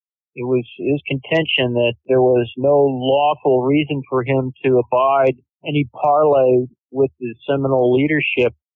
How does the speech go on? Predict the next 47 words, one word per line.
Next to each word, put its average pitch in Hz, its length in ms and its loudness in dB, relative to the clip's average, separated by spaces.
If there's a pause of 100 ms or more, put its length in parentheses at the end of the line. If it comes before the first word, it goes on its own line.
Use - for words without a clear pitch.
(200)
since 127 160 -8 (500)
they 120 140 0
had 123 140 0
made 131 220 0
an 135 140 0
agreement 135 460 0
and 117 180 -4
broken 131 400 0
it. 107 220 -4 (280)
And - 480 -8
in 117 140 -6
his 165 260 0
mind, 127 500 0 (200)
his 151 240 -4
view 139 280 2
was 123 280 2
that 120 180 -2
they 135 160 2
were 139 180 4
already 160 340 2
bound 165 500 0
by 147 180 2
the 139 180 4 (140)
Fort 143 220 0
Dade 165 320 2
agreement, 113 560 -6 (160)
so 120 460 2 (500)
he 127 140 -8
wasn't 139 440 -2
going 156 260 0
to 143 60 0
make 135 220 0
a 123 80 -4
new 143 160 0
agreement 131 460 0
with 117 200 -2
them. 117 200 -2
He 120 100 -2
was 120 220 -6
going 123 280 -2 (120)
to 113 220 2 (300)
bind 135 420 0
them 120 200 -2
to 117 80 -2 (100)
Fort 117 220 0
Dade, 135 320 2
which 117 180 -4